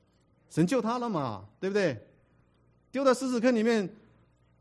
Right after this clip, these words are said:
这个狮子不晓得那天是不是牙齿痛，对不对？还，还是已经吃饱了，他就，就，就，就，就，就没有要吃他哎。可是第二天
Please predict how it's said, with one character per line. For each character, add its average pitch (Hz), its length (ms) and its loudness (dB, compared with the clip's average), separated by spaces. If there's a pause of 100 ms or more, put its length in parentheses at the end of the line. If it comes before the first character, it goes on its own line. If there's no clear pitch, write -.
(400)
这 254 100 -6
个 226 60 -4
狮 247 160 -6
子 220 140 -2
不 226 100 -2
晓 208 160 4
得 190 60 2
那 233 100 2
天 220 160 4
是 214 100 -4
不 208 60 -4
是 208 80 -4
牙 175 140 -2
齿 165 100 -4
痛， 151 260 0
对 113 120 -4
不 113 40 -4
对？ 104 160 -8 (1000)
还， - 160 -2
还 190 100 0
是 220 140 0
已 - 20 -2
经 196 140 -4
吃 - 160 -6
饱 160 180 2
了， 127 160 -2
他 180 60 -4
就， 220 120 -6
就， 220 220 -16
就， 226 140 -8
就， 226 220 -8
就， 233 280 -8
就 - 160 -10
没 196 140 -4
有 247 120 -2
要 190 140 0
吃 196 140 -6
他 185 160 2
哎。 139 200 -2 (1600)
可 160 160 -2
是 240 180 -2
第 254 220 0
二 233 80 6
天 214 460 0